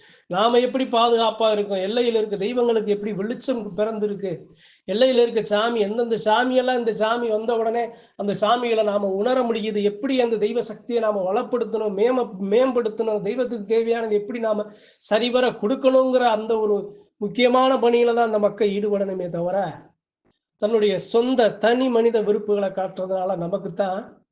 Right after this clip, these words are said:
சேதாரம் அதிகமாகும். அப்ப இந்த பதிவுல சாமியாடிகள் யாருக்கு கட்டுப்படுவாங்க அப்படின்னா, இந்த தீய வினைகள் செய்யும் ஒரு சில மாந்திரீக தாந்திரிகவாதிகள்லாம் அவர்கள் கட்டுப்பட மாட்டாங்க.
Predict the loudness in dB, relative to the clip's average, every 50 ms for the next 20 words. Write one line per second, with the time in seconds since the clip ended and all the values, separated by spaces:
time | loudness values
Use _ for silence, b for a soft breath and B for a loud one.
0 | _ -16 -12 -8 -4 -2 -2 -2 -2 -2 -4 -4 -6 -6 -2 0 0 0 0 -2
1 | -4 -8 -10 -16 -20 _ _ _ b b b b b b b b b b b b
2 | 0 2 4 6 6 6 4 4 2 2 2 2 4 4 4 4 4 6 4 4
3 | 4 4 2 2 0 0 0 0 2 4 4 6 6 4 4 4 4 4 4 4
4 | 4 4 4 4 4 4 4 2 0 -2 0 0 0 2 2 2 2 2 4 4
5 | 4 2 2 2 2 0 0 0 -2 0 2 2 4 2 2 0 -4 -8 -14 _
6 | _ _ _ _ _ _ _ _ _ _ _ _ _ _ 6 6 6 6 4 2
7 | 2 4 4 6 6 6 4 4 4 4 4 4 2 2 0 -2 -2 0 0 0
8 | 0 -2 0 0 0 2 2 2 2 2 0 0 2 2 4 4 4 2 2 2
9 | 2 2 4 4 4 4 2 2 2 0 2 4 4 4 4 2 0 -2 -6 -10
10 | -8 -6 -4 -4 -2 -4 -4 -4 -6 -6 -6 -6 -4 -2 -2 -2 -2 -4 -4 -4
11 | -6 -6 -8